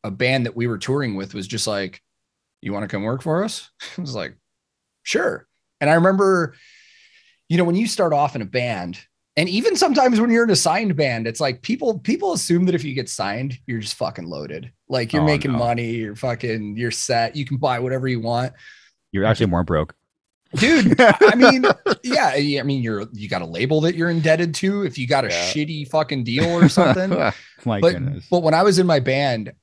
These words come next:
Speaker 1: I, no joke, dude, I, it was just the five of us with no crew in a van and trailer. And I probably had no more than ten dollars in my bank account at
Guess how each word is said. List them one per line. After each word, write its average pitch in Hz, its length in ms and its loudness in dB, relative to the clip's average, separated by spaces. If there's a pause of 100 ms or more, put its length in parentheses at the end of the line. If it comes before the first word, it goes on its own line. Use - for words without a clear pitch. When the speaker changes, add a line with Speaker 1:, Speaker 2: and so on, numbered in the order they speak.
Speaker 1:
I, 143 220 -2
no 156 280 4
joke, 139 320 0
dude, 147 420 -4
I, 135 240 -4 (500)
it 160 140 -12
was 156 120 0
just 180 220 0
the 185 80 0
five 165 280 0
of 170 100 0
us 165 180 -2
with 151 100 -6
no 143 180 0
crew 135 400 -4
in 131 160 -8
a 120 40 -6
van 117 300 -2
and 131 120 -4
trailer. 117 540 -4 (680)
And 120 80 -4
I 135 120 0
probably 143 400 0
had 127 180 0
no 117 160 -2
more 120 180 -4
than 104 160 -10
ten 113 220 -6
dollars 98 380 -6
in 104 40 -10
my 98 100 -8
bank 95 260 -10
account 90 320 -10
at 127 260 -2